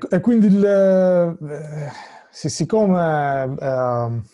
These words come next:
il, quindi il, il, il con-, il concetto così, l'unica cosa che, come t'ho detto, che ne-, nell'altra volta che abbiamo parlato, no?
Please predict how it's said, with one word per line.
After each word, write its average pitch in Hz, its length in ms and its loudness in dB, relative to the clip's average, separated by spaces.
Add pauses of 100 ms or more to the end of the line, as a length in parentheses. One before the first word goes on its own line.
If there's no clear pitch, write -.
(1080)
il, 139 640 -2
quindi 175 200 2
il, 156 140 0
il, 139 560 -2
il 135 140 -6
con-, 160 240 -6
il 131 100 -4
concetto 160 540 -2
così, 139 220 0
l'unica 165 520 2
cosa 156 420 0
che, 139 120 -2
come 160 220 0
t'ho 156 100 -2
detto, 143 340 0
che 120 540 -2 (680)
ne-, 135 160 -2
nell'altra 131 600 -2
volta 131 320 0
che 127 40 0
abbiamo 127 220 -2
parlato, 139 440 -4
no? 165 160 -8